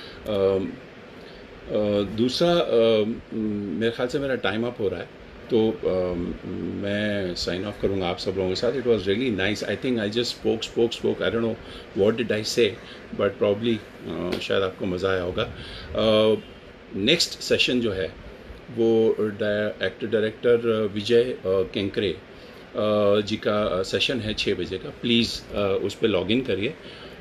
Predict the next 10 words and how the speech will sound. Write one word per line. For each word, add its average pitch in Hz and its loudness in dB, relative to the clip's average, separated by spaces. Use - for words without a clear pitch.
And, 113 4
uh, 107 4
I 107 0
would 113 0
like 123 -2
to - -6
thank 123 2
Jaydev, 101 2
uh, 131 -12
Coconut 117 0